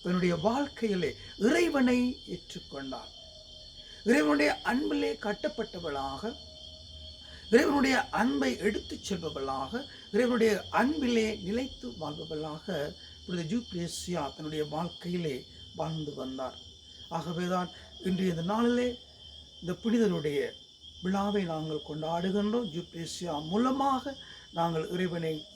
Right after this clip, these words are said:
சென்றடையவும் இறைவனுடைய பாதையிலே நாங்கள் வழிநடத்தப்படவும் நாங்கள் ஒவ்வொருவரும் இறை அன்பிலே நிலைத்திருந்து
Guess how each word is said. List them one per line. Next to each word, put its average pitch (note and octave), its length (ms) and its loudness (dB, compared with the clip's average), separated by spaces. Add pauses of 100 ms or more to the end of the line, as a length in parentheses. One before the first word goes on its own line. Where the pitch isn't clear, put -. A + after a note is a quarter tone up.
(220)
சென்றடையவும் G#3+ 680 4 (400)
இறைவனுடைய A#3 460 4
பாதையிலே A#3+ 560 0
நாங்கள் E3 360 -4
வழிநடத்தப்படவும் D#3 960 -6 (680)
நாங்கள் A3+ 360 6
ஒவ்வொருவரும் C4+ 500 4 (200)
இறை D4+ 400 6
அன்பிலே G3 460 2
நிலைத்திருந்து F#3 760 0